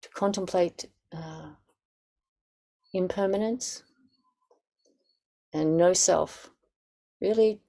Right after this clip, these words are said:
we can just contemplate those two things, impermanence and no self, and all the rest of the teachings kind of flow into, flow into those.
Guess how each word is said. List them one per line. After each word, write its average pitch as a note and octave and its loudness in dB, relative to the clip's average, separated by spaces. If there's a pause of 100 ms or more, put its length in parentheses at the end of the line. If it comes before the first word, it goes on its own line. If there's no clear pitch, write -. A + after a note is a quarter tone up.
we - -14
can F3 -6
just G#3 -2
contemplate G3+ 0
those G#3 4
two G#3+ -4
things, F#3+ 0 (500)
impermanence F#3+ 0
and F#3 -2
no F3+ 4
self, G3 4
and E3 0
all G3 6
the G3+ 6
rest F#3+ 4
of F3 -8
the F3+ -4
teachings E3 -2
kind E3+ -2
of E3 4
flow F3 4
into, E3 2 (280)
flow F#3 4
into F3 2
those. D3 -6